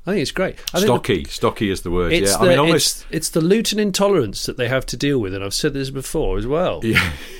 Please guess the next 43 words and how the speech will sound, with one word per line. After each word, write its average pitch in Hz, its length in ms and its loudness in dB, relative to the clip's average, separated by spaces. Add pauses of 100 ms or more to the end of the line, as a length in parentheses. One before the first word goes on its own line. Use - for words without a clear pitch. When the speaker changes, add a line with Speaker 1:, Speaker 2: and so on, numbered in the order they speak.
(300)
Speaker 1:
People 240 320 2
just 220 240 0
don't 208 220 4
like 190 280 4
it 123 200 0
'cause 156 280 2
it's 147 220 2
a 160 80 4
Vauxhall. 139 560 0
It's 117 140 -4
like, 147 160 -2
that's 180 260 2
Luton 156 320 0
intolerant, 120 540 -2 (540)
which 117 260 4
is 123 160 2
sort 151 280 4
of 127 80 0
car 135 280 4
racism. 113 560 0 (960)
Speaker 2:
Yeah. 110 480 0 (640)
Um, 107 840 -2
but 123 180 -2
no, 147 120 2
I'm 107 80 0
just, 117 140 -6
I'm 120 300 -4
just 139 160 -6
looking 135 220 -6
at - 80 -6
some 101 160 -8
pictures. - 340 -8
So, 110 200 0 (460)
yes, 113 280 0
that 147 240 0
generation, 78 560 -2
you're 90 140 0
right, 95 200 0
the 76 80 -10
three-door, 76 580 -6 (300)
uh, 95 60 -20
sort 95 220 -10
of - 160 -12